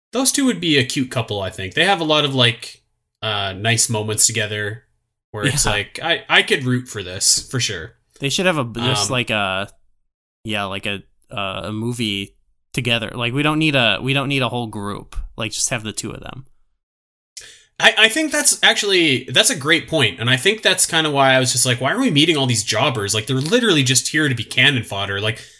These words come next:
Speaker 1: let's
Speaker 2: Yeah.
Speaker 1: just make it so," because there, there is a scene where, like, um, so immediately after this, Alice shoots off the Axeman's head, by the way, which is kinda cool.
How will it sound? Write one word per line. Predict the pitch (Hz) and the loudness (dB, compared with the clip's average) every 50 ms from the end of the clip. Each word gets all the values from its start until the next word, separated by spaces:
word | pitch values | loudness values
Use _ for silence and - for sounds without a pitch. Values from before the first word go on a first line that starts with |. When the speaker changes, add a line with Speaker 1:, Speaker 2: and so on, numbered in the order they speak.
| _ _ _ - | _ _ _ -2
Speaker 1:
let's | - 127 - - - | 2 4 4 4 4
Speaker 2:
Yeah. | 302 | 4
Speaker 1:
just | - - | 2 2
make | 180 165 160 160 - | 4 4 2 2 4
it | 175 165 160 143 - | 4 2 2 4 2
so," | - - 143 135 135 131 127 131 123 123 - - - - | 2 2 2 0 0 0 0 0 -2 -4 -8 -18 -14 -6
because | - - - 208 196 | 0 6 6 6 8
there, | 208 202 196 196 | 8 6 6 6
there | - 156 180 190 | 6 4 4 4
is | 185 170 | 6 6
a | 170 | 4
scene | - - 226 233 220 202 | 4 4 4 2 0 0
where, | 175 165 | 2 4
like, | 151 147 139 127 123 - - _ _ _ _ _ _ _ _ - | 4 4 4 4 0 -8 -20 _ _ _ _ _ _ _ _ 0
um, | - 127 131 127 123 120 117 113 110 107 104 101 - _ _ _ _ - - - | 2 4 4 4 4 2 2 0 -2 -4 -8 -10 -14 _ _ _ _ -20 -6 0
so | - - 165 | 0 0 2
immediately | 165 196 240 262 262 226 170 160 139 | 6 6 6 6 6 4 4 4 4
after | 127 131 127 - 117 | 4 4 2 -2 -6
this, | 98 - - - | -4 -2 0 2
Alice | 139 175 196 190 - | 2 2 2 2 2
shoots | - - - 160 127 | 0 0 0 0 0
off | - 139 135 127 | 2 2 2 2
the | - 117 | 0 0
Axeman's | 113 120 117 117 - 127 113 101 95 - | 2 2 2 2 2 0 0 0 -2 0
head, | - 120 110 101 | 0 0 -2 -2
by | 101 104 95 | -2 -4 -4
the | 95 98 | -4 -6
way, | 98 95 92 | -6 -6 -8
which | 92 98 - | -8 -6 -4
is | - | -4
kinda | - - 123 107 98 | -2 -2 -2 -6 -6
cool. | - - 104 95 95 - - | -8 -10 -10 -10 -10 -12 -14